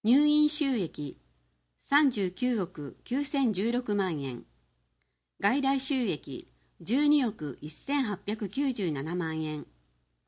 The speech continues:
その他異業収益。その他異業収益とは、質料、検診料など。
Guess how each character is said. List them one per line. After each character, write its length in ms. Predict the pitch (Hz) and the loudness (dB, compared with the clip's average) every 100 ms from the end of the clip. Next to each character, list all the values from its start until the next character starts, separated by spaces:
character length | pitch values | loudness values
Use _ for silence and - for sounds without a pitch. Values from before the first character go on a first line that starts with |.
| _ _ _ _ | _ _ _ _
そ 100 | - | 0
の 120 | 269 285 | 0 2
他 280 | 180 160 - | 2 0 -2
異 120 | 180 | -2
業 220 | 254 277 | 0 0
収 280 | 277 277 233 | 0 0 0
益。 360 | 151 - 127 - _ _ _ | -2 -4 -10 -12 _ _ _
そ 60 | 247 | 2
の 140 | 302 | 2
他 280 | 214 170 - - | 2 0 -2 -6
異 120 | 190 | -2
業 220 | 254 285 | 0 0
収 280 | 294 302 302 | 0 0 2
益 220 | 240 - | 0 -2
と 140 | - 160 | -4 -2
は、 200 | 135 - _ _ _ _ _ _ _ | -4 -10 _ _ _ _ _ _ _
質 300 | 214 - 269 | -10 -4 -2
料、 320 | 269 254 - - | 0 0 -2 -2
検 240 | 254 277 | -2 0
診 280 | - 277 262 | 0 2 2
料 220 | 254 240 | 2 0
な 140 | 214 | 0
ど。 200 | 160 135 | -2 -6